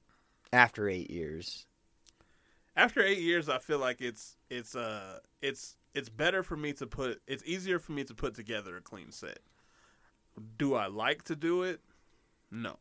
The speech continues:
Speaker 2: But I'll do it. I have no problem doing it. I can, I can be on your stage for twenty minutes clean. But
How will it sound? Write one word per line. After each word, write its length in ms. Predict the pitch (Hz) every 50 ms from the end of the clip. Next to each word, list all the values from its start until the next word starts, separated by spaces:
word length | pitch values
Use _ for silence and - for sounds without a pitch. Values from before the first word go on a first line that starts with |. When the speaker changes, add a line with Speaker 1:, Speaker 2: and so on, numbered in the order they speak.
| _ - - _ - _ _ _ _ _ _ _ _ _ -
Speaker 2:
But 380 | 123 123 127 117 107 98 - - _ _ _ - -
I'll 180 | 110 107 104 -
do 260 | - 123 123 156 180 131
it. 180 | 117 139 - - _ _ _ - - - _ _ _ _ _ -
I 80 | 110
have 160 | 120 135 143
no 160 | 139 135 120 107
problem 500 | - 127 113 117 131 147 135 117 113 113
doing 280 | 110 113 110 110 110
it. 80 | 107 107
I 100 | 110 127
can, 220 | - - 139 113 -
I 140 | 110 127
can 180 | 175 - 165 127
be 180 | 123 135 165 185
on 160 | 147 117 113
your 120 | 104 104
stage 420 | - - - 101 113 120 120 107 -
for 120 | - -
twenty 320 | - - 113 107 101 92
minutes 360 | 98 104 110 123 123 95 - -
clean. 460 | - - 127 123 151 160 156 147 156 170 _ - _ _ _ _ _ _ _ _ _ _ _ _ _ -
But 400 | 127 123 131 123 117 110 95 -